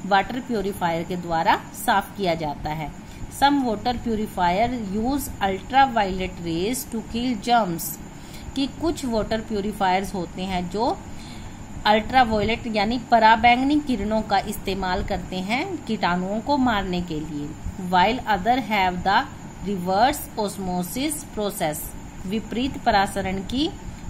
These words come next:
जो विधि है उसको अपनाते हैं, which clean water completely, जो कि पानी को पूरी तरीके से साफ कर देता है।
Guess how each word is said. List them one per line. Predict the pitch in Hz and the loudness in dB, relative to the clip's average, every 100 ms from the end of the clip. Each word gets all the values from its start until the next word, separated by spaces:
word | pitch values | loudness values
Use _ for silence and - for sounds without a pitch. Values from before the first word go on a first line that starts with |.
| 175 | -2
जो | 208 202 180 - | 0 2 0 -4
विधि | 185 196 214 226 | -4 -2 0 2
है | 262 302 | 2 2
उसको | - 240 - 277 | 0 -8 -2 2
अपनाते | 262 - 185 156 147 160 | 2 2 -2 -4 -4 -6
हैं, | 185 226 240 185 | -2 -2 -2 -4
which | 233 254 - - - - | -4 -4 -8 -14 -14 -6
clean | 214 214 240 254 202 | -2 0 0 0 0
water | 190 - 247 294 | -2 0 0 2
completely, | 254 240 208 208 165 180 170 | 0 0 -2 -6 -4 -6 -4
जो | 180 | -4
कि | 185 226 | -6 -6
पानी | 220 190 180 | -2 -2 -4
को | - 277 | -4 -6
पूरी | - 240 233 | -4 -4 -4
तरीके | 196 170 165 180 | -4 -4 -4 -6
से | 180 269 381 - - - - - | -4 -4 -6 -8 -12 -12 -10 2
साफ | 240 214 - | 4 4 0
कर | 180 | -4
देता | 160 160 147 156 | -2 -6 -4 -6
है। | 156 143 | -6 -8